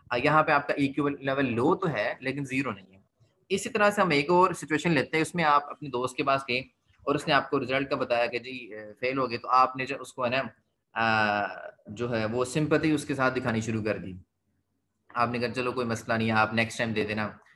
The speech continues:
ठीक है, अल्लाह बेहतर करेगा, कोई बात नहीं, fail हो ही जाता बंदा किसी वजह से, तो next time आप दे", आपने इस तरह की बातें करनी शुरू कर दी। तो यहाँ पे आपका जो ईक्यू level यहाँ भी लो है, लेकिन आपने sympathy उसके साथ, अ, मतलब की, आपने उसको थोड़ा सा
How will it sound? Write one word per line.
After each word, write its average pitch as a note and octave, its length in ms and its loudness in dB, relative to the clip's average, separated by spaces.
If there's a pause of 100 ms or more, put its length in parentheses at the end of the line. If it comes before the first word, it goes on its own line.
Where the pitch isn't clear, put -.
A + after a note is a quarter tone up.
(140)
ठीक G#2+ 160 -4
है, B2 200 0 (200)
अल्लाह C3+ 180 0
बेहतर A#2 300 -2
करेगा, A2 560 -2
कोई A#2 200 -6
बात A2 260 -2
नहीं, A2 240 -8 (120)
fail A#2 160 -4
हो G#2+ 100 -2
ही A#2+ 80 0
जाता A#2 240 -2
बंदा A2 300 -2
किसी G#2+ 260 -10
वजह G#2 180 -6
से, G#2 260 -8 (340)
तो A#2+ 80 -4
next B2+ 240 -4
time A#2+ 140 -2
आप A2 80 2
दे", A2 100 -4
आपने B2 220 0
इस C#3+ 140 -4
तरह C#3 120 2
की C3+ 100 -2
बातें A2+ 260 2
करनी A#2 160 -2
शुरू A#2 180 -2
कर A2+ 120 0
दी। A#2 160 -2
तो A#2 200 -2
यहाँ B2 340 4
पे E3+ 120 0
आपका D3+ 300 2
जो D3 140 -2
ईक्यू C#3+ 240 0
level C#3+ 220 2
यहाँ B2+ 300 2
भी E3+ 80 4
लो C#3 220 4
है, C#3 340 2 (320)
लेकिन D3+ 220 2
आपने D3+ 280 4
sympathy E3+ 440 2
उसके E3 220 0
साथ, C#3+ 180 6
अ, A#2+ 800 2
मतलब A2+ 340 -4
की, B2+ 240 -8
आपने B2 260 2
उसको A#2 220 -8
थोड़ा A#2+ 200 0
सा A#2+ 360 -2